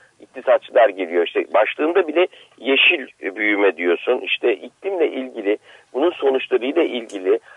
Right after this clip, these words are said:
yani ortalıkta bankanın, Birleşmiş Milletler'in ortaya koyduğu raporları bile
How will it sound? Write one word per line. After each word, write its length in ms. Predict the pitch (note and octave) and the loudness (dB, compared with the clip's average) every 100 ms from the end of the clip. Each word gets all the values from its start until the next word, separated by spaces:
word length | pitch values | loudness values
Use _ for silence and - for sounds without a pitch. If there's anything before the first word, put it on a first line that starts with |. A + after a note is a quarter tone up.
| _ | _
yani 140 | - F#2+ | 0 2
ortalıkta 680 | - - C3+ C#3 - D#3+ - - _ F2 - F2 | 2 2 2 0 2 2 2 -4 _ -20 -2 2
bankanın, 520 | D3 - E3 G#2 D2 _ _ _ | 2 4 2 2 -2 _ _ _
Birleşmiş 420 | F2+ - - - - | -6 -4 -4 -8 -4
Milletler'in 520 | D#3+ - D3+ C3 - - - | -4 -2 0 0 -2 -12 -4
ortaya 380 | - A2 - F#3 | 0 0 4 2
koyduğu 360 | - D#3+ C#3+ A2+ | 4 2 4 2
raporları 640 | A2 C#3 C#3+ D3 E3 F3 | 4 4 4 4 2 2
bile 280 | B2 G2 | 4 4